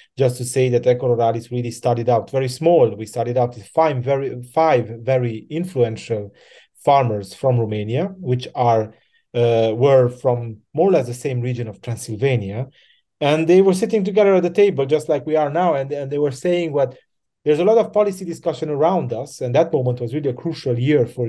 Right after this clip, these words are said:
Romania when it comes to the European, um, Common Agricultural Policy and its reform, uh, that was happening, uh, right then. And then we said, "But nobody's representing our, our voice. So what's going on? We will be neglected. We're dying out."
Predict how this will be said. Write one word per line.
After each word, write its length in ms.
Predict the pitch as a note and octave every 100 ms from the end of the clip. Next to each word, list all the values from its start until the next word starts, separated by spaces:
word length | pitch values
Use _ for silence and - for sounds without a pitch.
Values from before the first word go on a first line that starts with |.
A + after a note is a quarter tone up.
| G#2
Romania 600 | A#2+ C#3 D3 A2 A#2 C3
when 160 | B2 A#2
it 140 | -
comes 260 | B2+ B2 -
to 100 | B2
the 260 | A#2 G#2+ - - _ -
European, 680 | C3 B2+ C3 C3+ C3 B2
um, 380 | A#2+ A2+ A2+ A2 - _ -
Common 320 | D3 C3 B2+
Agricultural 600 | C3+ B2 B2 C3 D3 B2+
Policy 500 | G#2+ G2+ F#2+ - A2+
and 120 | A2+
its 140 | G2+
reform, 540 | A2 A#2+ - B2+ B2+ C#3 -
uh, 380 | B2+ A#2+ A2+ A2
that 160 | A2+ A2
was 120 | A2
happening, 480 | - A#2+ A#2+ C3 B2
uh, 100 | A2+
right 220 | A2+ G#2+
then. 320 | G#2 A#2+ F#3 - - - -
And 160 | D#3+ F#3
then 80 |
we 60 | G#3
said, 140 | A#3+
"But 120 | G3+ F#3+
nobody's 340 | B3+ A#3+ G#3
representing 500 | G#3+ G#3 G#3+ F#3+ G3+
our, 300 | F#3+ F3+ F3+
our 180 | E3 D#3+
voice. 500 | E3 G3 - - - _ _ _ _
So 220 | - F#3
what's 240 | F3 G#3 F#3+
going 180 | G#3+ A3
on? 200 | G3 D3+
We 60 |
will 120 | F3+
be 100 | F3+
neglected. 560 | F3 D#3+ F3 F#3+ F#3 B2+
We're 140 | B2
dying 400 | B2+ D3+ C#3+ C#3
out." 440 | D3+ B2+ G2 F#2+